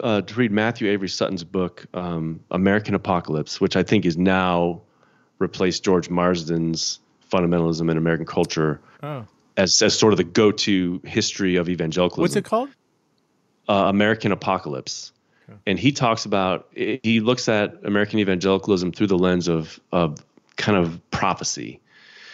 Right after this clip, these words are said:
Speaker 1: futurism. And he's got chapters in there about,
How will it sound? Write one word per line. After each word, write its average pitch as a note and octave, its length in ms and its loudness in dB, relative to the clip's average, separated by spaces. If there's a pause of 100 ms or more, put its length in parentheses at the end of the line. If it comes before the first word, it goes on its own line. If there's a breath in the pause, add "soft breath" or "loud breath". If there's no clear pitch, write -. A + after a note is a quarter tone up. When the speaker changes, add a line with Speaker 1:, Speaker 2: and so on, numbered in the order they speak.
(200 loud breath)
Speaker 1:
futurism. D2 800 0 (560)
And A#2+ 480 4 (420)
he's A#3 400 2
got D#3+ 240 0
chapters C3+ 580 0
in F#2+ 160 0
there F2+ 540 -4
about, F#2+ 720 0